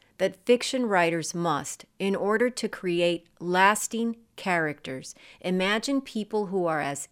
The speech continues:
inconsistent, as foolish, as rash as we are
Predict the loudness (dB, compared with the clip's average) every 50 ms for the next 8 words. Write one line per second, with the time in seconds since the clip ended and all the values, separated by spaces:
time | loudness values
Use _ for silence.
0 | _ _ _ 0 2 2 2 2 0 -2 -4 -4 -4 -2 -2 -4 -4 -4 -4 -6
1 | -6 -4 -4 -2 -2 -4 -6 -6 _ -4 -2 -2 -4 -6 -10 -8 _ -4 -2 -2
2 | -2 0 0 -2 -2 -2 -6 -10 -12 -16 _ _ -6 -6 -4 -4 -6 -8 -6 0
3 | 2 4 4 6 4 4 2 0 -2 -8 -12 -10 -6 -4 -4 -4 -4 -8 -10 -8
4 | -6 -4 -2 0 0 2 2 0 0 -2 -4 -8 -10 -14